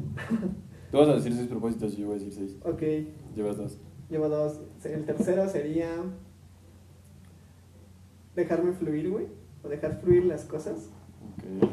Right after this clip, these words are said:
Speaker 2: Porque no sé, güey, yo siento que a veces, este, tienes oportunidades o, o puedes, o puedes decir,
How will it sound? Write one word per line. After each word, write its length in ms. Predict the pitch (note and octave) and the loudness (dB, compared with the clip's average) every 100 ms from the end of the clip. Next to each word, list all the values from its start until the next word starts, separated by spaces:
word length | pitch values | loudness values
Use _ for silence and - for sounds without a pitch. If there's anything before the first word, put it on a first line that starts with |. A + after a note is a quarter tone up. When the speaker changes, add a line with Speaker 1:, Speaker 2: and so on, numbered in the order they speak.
| - - - - - - - - - - - - | 2 -10 -12 -12 -16 -18 -18 -16 -16 -16 -12 -8
Speaker 2:
Porque 220 | D3+ E3 | -4 -2
no 120 | E3 | -2
sé, 160 | D#3+ F#3 | 0 2
güey, 160 | E3 | 2
yo 60 | D#3+ | 0
siento 220 | E3+ E3+ D#3 | -2 -2 0
que 80 | |
a 40 | C#3+ | -2
veces, 340 | D3+ - D#3 | -2 -2 -4
este, 380 | A#2 - - - - - - | -4 -6 -6 -6 -8 -10 0
tienes 260 | F3 F#3 F#3+ | 4 6 4
oportunidades 840 | - D3 D3+ D3+ D3+ D3 D#3 E3 | -2 -4 -2 -2 0 0 0 0
o, 140 | D#3 - - - - | -4 -6 -16 -14 -8
o 120 | D3+ - | -8 -2
puedes, 540 | D#3+ E3 E3 E3 - - - - - - - - - - - - - - | 2 2 2 -2 -12 -20 -20 -20 -20 -20 -20 -20 -20 -20 -20 -20 -14 -8
o 100 | - | 0
puedes 240 | G3 A3 G3+ | 8 8 8
decir, 300 | F#3 F#3 | 0 -2